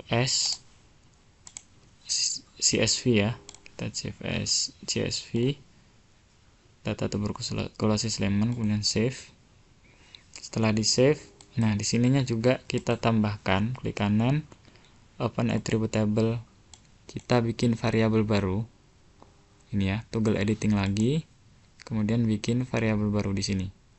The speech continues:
new field. Di sini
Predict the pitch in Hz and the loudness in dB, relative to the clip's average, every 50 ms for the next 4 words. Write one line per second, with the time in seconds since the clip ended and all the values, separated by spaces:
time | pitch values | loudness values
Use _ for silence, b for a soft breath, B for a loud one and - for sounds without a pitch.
0 | _ _ - _ _ - 110 110 110 107 - - - 110 92 - - - - _ | _ _ -20 _ _ 0 2 4 4 4 2 0 -2 -2 -2 -2 -4 -12 -20 _
1 | _ _ - _ _ _ _ _ _ B B B B B B B B B B B | _ _ -20 _ _ _ _ _ _ B B B B B B B B B B B
2 | B B B B - - - 104 104 113 123 127 | B B B B -10 -4 -2 2 2 4 4 4